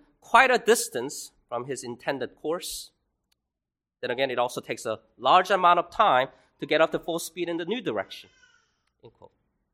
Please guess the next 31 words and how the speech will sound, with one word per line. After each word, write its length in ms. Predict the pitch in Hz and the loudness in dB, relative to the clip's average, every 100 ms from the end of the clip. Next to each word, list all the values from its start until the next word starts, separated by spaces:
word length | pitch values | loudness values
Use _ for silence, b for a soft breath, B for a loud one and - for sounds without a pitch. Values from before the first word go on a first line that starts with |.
| _ _ _ _ _ _ _ _ _ _ _ _ _ _ _ _ _ _ _ - | _ _ _ _ _ _ _ _ _ _ _ _ _ _ _ _ _ _ _ -10
So 100 | 131 | -2
the 100 | 123 | 0
author 360 | 123 127 123 | 2 2 -2
goes 240 | 117 120 117 | -6 -6 -4
on 220 | 113 110 | -4 -6
to 100 | 107 | -10
explain, 540 | - - 156 156 165 - _ _ _ _ _ _ | -12 -6 -4 -2 -6 -12 _ _ _ _ _ _
with 160 | 113 - | -16 -8
some 300 | - 156 160 | -4 -4 -4
sins, 640 | - 160 151 151 151 - _ _ _ _ _ - | -10 -8 -8 -10 -18 -20 _ _ _ _ _ -18
it 60 | |
looks 180 | 110 127 | -16 -4
like 140 | 127 123 | -4 -2
an 140 | 113 | -6
e-, 260 | 127 151 _ | -6 -10 _
easy 320 | 143 147 143 - _ | -16 -12 -14 -16 _
fix 460 | 156 156 - - - _ _ _ | -6 -6 -8 -10 -14 _ _ _
with 120 | - | -16
the 60 | - | -16
clear 440 | - - 165 165 | -16 -10 -4 -4
path 420 | 160 - 147 139 - _ - | -6 -4 -2 -2 -6 _ -14
of 120 | 107 | -12
repentance 800 | 107 - - 143 143 147 143 - _ _ _ _ _ - | -14 -8 -6 -6 -6 -10 -10 -16 _ _ _ _ _ -16
to 60 | |
get 280 | 127 147 151 | -4 -4 -2
back 340 | 143 147 147 _ _ - | 0 0 -4 _ _ -16
to 60 | |
walking 420 | 104 120 120 147 123 | 2 2 2 -2 -6
in 80 | |
the 80 | 101 | -6
Spirit. 540 | - - 151 147 151 | -10 -6 -6 -6 -10